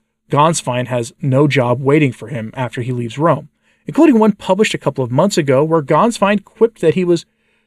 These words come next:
thinking of heading to the employment office to find a job. What a way to treat a prince of the church, right? Anyway, let me know what you think about this in the comments, please.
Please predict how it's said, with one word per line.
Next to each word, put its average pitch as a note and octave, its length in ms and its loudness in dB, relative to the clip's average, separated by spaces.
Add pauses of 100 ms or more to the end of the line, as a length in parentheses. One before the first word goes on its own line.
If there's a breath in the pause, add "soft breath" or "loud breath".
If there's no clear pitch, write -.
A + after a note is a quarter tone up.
(680)
thinking F3+ 300 0
of - 100 -2
heading F3+ 260 0
to F3 80 -4
the E3+ 120 -2
employment F3 500 0
office G#2+ 340 -6
to - 80 -6
find D3+ 260 -2
a F#3 60 0
job. - 460 -4 (1300)
What E3 160 0
a - 20 4
way C#3+ 120 4
to C3 60 -2
treat C3 220 0
a A2+ 60 -8
prince - 260 -4
of B2 60 -4
the A#2+ 80 -8
church, A2 320 -4
right? C3 200 2 (480 soft breath)
Anyway, C#3+ 280 2
let D#3 120 2
me D#3+ 100 0
know D#3+ 100 0
what C#3+ 160 0
you D3 80 -2
think C#3+ 200 -2
about B2+ 260 -4
this A#2+ 180 -6
in B2+ 60 -8
the A#2+ 60 -10
comments, A#2+ 360 -8
please. C3 340 -4